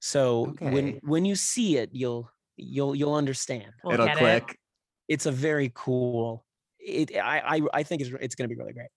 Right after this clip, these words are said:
Speaker 1: It's gonna be super
Speaker 2: Ah,
Speaker 1: fun.
Speaker 2: I
Speaker 1: Yeah.
Speaker 2: can't wait.
Speaker 1: Yeah.
Speaker 3: And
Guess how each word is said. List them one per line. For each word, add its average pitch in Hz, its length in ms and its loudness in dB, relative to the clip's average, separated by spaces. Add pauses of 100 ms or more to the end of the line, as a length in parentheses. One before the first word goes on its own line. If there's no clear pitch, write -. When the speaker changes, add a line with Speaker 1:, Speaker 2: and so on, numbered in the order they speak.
(340)
Speaker 1:
It's 135 120 -4
gonna 170 120 0
be 147 120 2
super 104 220 6
Speaker 2:
Ah, 90 40 -4
Speaker 1:
fun. - 180 -8 (540)
Speaker 2:
I 101 60 -10
Speaker 1:
Yeah. 113 100 -4
Speaker 2:
can't 95 140 -2
wait. 98 340 0 (380)
Speaker 1:
Yeah. 110 200 -6
Speaker 3:
And - 60 -16